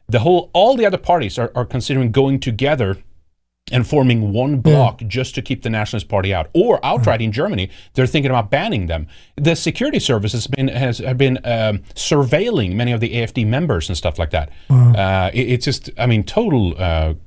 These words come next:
Speaker 1: clown world. And then they say, "Oh, we, we, to defend democracy, we have to shut down the, the second largest party in the country to
Speaker 2: Yeah.
Speaker 1: defend democracy."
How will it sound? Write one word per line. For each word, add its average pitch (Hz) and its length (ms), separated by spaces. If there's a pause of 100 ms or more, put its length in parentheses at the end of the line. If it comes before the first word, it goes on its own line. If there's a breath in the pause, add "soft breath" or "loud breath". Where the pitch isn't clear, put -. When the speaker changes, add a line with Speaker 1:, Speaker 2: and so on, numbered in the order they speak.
(100)
Speaker 1:
clown 175 240
world. 82 220
And 104 120
then 110 100
they 101 80
say, 92 180
"Oh, 123 180
we, 104 200
we, 107 220
to 143 140
defend 196 440
democracy, 143 580
we 95 60
have 117 80
to 107 80
shut - 340
down 127 380
the, 92 160
the 92 160
second 117 520 (300 loud breath)
largest 113 640
party 113 380
in 82 100
the 82 60
country 123 420
to - 100
Speaker 2:
Yeah. 151 100
Speaker 1:
defend 113 320
democracy." 101 600